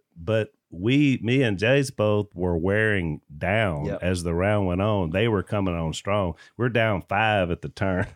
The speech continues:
Speaker 1: <laughs>
Speaker 2: Down five at the turn. And so then I thought, "You know, my back's against the wall.
Speaker 1: <laughs>
Speaker 2: I've gotta make a move." And I think I was on, like, hole twelve, and I swung my driver,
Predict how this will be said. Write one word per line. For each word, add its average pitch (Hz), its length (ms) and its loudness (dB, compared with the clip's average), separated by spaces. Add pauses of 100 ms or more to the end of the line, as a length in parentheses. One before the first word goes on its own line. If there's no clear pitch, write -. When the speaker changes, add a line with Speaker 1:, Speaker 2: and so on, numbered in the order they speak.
(140)
Speaker 1:
<laughs> - 240 -10
Speaker 2:
Down 175 300 2
five 180 360 4
at 151 140 2
the 139 100 0
turn. 160 640 2
And 123 180 2
so 139 160 4
then 147 200 4
I 151 180 4
thought, 139 500 2
"You 123 140 2
know, 131 360 2
my 110 140 2
back's 131 380 2
against 123 340 0
the 123 80 4
wall. 104 480 4 (280)
Speaker 1:
<laughs> - 280 -12
Speaker 2:
I've 113 120 0
gotta 131 260 4
make 123 260 2
a 120 60 2
move." 107 440 4
And 104 100 0
I 110 60 2
think 170 260 -4
I 175 60 0
was 151 160 0
on, 143 160 2
like, 123 220 2
hole 123 340 -2
twelve, 120 540 0
and 98 120 0
I 107 160 2
swung 117 580 0
my 92 120 0
driver, 98 640 -2